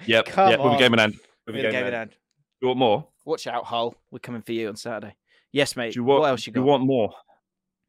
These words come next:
Speaker 1: He turned down Wolves within, within one hour of the ap-,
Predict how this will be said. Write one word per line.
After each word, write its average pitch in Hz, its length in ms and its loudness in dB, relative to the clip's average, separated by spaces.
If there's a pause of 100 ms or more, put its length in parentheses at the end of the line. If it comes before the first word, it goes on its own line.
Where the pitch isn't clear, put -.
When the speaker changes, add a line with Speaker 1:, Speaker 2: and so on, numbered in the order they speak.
(640)
Speaker 1:
He 185 160 -2
turned 180 320 2
down 147 280 4
Wolves 117 340 0
within, 107 300 -2 (180)
within 117 360 2
one 120 240 4
hour 110 220 4
of 90 120 -4
the 101 100 -4
ap-, 98 100 -6